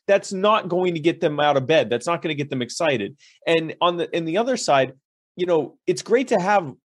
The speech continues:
principles. It's great to have, you know, a solid belief system and a philosophy. But if you don't have a good praxis of presenting that to others, then what good is it?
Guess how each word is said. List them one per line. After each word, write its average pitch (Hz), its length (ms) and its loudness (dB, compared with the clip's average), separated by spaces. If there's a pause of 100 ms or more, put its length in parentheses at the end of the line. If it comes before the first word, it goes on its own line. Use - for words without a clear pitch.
principles. - 540 -6
It's 139 160 -12
great 214 260 -2
to 185 100 0
have, 165 300 0 (220)
you 131 60 -6
know, 123 140 2
a 117 40 -2
solid 170 500 2
belief 143 300 -4
system 135 380 -8
and 120 80 -2
a - 20 -6
philosophy. 156 800 -4 (260)
But 165 200 2
if 160 240 0
you 220 120 -2
don't 277 220 -2
have 180 220 -2
a 135 100 2
good 156 400 0
praxis 147 840 -4 (240)
of 151 200 0
presenting 180 800 -2
that 151 280 0
to - 160 -8
others, 151 600 -2 (280)
then 196 640 -2
what 202 300 -2
good 311 200 2
is 202 200 0
it? - 180 -12